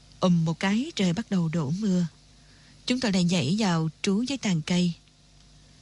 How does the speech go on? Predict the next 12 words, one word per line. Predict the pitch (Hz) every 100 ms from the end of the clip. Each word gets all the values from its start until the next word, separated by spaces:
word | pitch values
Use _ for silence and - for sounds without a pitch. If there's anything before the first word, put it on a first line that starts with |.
| - - - -
được | -
che | 185 214
chắn | 208 202 269
bởi | 254 190
một | 208 -
băng | 196
công | 185 196
khô | 175 196
ráo. | 170 180 175 233 285 - - - - - - - -
Còn | 202
Hải | 180 170 160 196
đẩy | 175 165 170